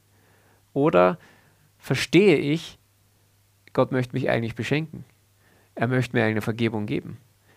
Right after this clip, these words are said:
Ich sollte ihm eigentlich entgegenlaufen, anstatt wegzulaufen oder mich zu verstecken. Wir dürfen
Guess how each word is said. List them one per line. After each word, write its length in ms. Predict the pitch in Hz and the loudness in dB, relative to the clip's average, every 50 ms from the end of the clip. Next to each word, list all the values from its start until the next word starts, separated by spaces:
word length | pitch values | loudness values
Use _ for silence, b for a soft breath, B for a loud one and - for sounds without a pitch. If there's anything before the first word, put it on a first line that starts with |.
| b b | b b
Ich 120 | - 120 | -10 -2
sollte 260 | - - 123 117 - 131 | 0 2 2 2 2 -2
ihm 60 | 120 | -2
eigentlich 380 | - 107 110 107 101 - - | 0 -2 -2 -4 -6 -8 -12
entgegenlaufen, 920 | - 98 98 - - - 175 202 202 165 127 120 110 101 101 - - 123 - | -12 -12 -12 -14 -6 -4 -2 -2 -2 -2 -2 0 0 0 0 -2 -8 -12 -12
anstatt 360 | - 110 104 - - 104 - | -12 -12 -10 -8 -8 -10 -10
wegzulaufen 800 | - 117 113 113 107 104 - - - 110 101 101 98 98 - - | -12 -8 -6 -4 -4 -4 -6 -10 -8 -4 -4 -4 -4 -6 -8 -10
oder 160 | 104 101 107 101 | -10 -10 -10 -10
mich 180 | 101 104 - | -10 -12 -14
zu 120 | - - - | -16 -18 -18
verstecken. 520 | - - - - 117 113 _ _ 151 - - _ _ B B B B B B B B B B B B B B _ _ _ - 175 | -16 -16 -14 -14 -16 -16 _ _ -20 -20 -20 _ _ B B B B B B B B B B B B B B _ _ _ -20 -20
Wir 320 | 143 147 156 139 135 131 | -18 -2 0 0 0 2
dürfen 640 | 135 160 180 196 196 - - 160 151 151 156 - | 2 2 2 2 2 -2 -4 -4 -4 -4 -6 -10